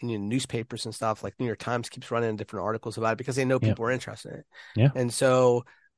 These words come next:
Speaker 1: um, the fact it's made as much money as it's made, like, it's, like, one of, you know, Nolan's, like, highest grossing films so far. Like, it's, yeah, it's great. It's great
Speaker 2: Yeah.
Speaker 1: that that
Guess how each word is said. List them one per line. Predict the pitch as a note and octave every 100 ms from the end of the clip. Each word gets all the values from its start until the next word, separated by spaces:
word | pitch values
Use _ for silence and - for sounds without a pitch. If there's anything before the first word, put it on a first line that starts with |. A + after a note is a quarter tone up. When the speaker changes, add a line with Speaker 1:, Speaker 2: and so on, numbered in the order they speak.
| -
Speaker 1:
um, | C#3 C3+ B2+
the | -
fact | - F#3 D3
it's | B2
made | B2+ C#3
as | C3+ B2
much | A#2 -
money | A#2 C3 D3+
as | B2+
it's | G2 -
made, | A2 A2+ D3 E3 E3 -
like, | B2+ B2 C3+
it's, | C3
like, | C3 B2
one | A#2 C3 C3 B2+ - - _ _
of, | A#2+ A#2+ A2+ - _ _ -
you | B2+ A2
know, | G#2 G#2+ G#2+ -
Nolan's, | B2 B2 B2+ A#2+ A2+ -
like, | B2
highest | - - C#3 C#3 A#2+
grossing | - C3 B2 A2
films | A#2+ B2+ C3
so | C#3
far. | B2+ C3 C3+ C#3+ C#3 C#3 C3+
Like, | D#3 B2 A#2+
it's, | G3+ F3+ - - _
yeah, | C#3+ C3+
it's | -
great. | C#3+ D#3+ F#2+ - -
It's | D3+ -
great | D#3+ A#2+
Speaker 2:
Yeah. |
Speaker 1:
that | B2+
that | C3+ B2+